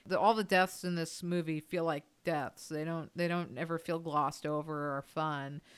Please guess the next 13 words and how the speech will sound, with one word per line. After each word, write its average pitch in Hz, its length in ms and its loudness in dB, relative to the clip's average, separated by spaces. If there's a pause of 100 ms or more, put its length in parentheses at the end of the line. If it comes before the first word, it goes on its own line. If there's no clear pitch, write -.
(240)
But 214 160 8
in 220 340 4
a 208 100 6
way, 254 340 10
it's 247 160 4
like 220 120 4
I 208 80 6
take 214 360 -2
it 185 100 -4
for 190 140 -6
granted 180 840 2 (300)
that 180 600 6 (520)
death 202 380 4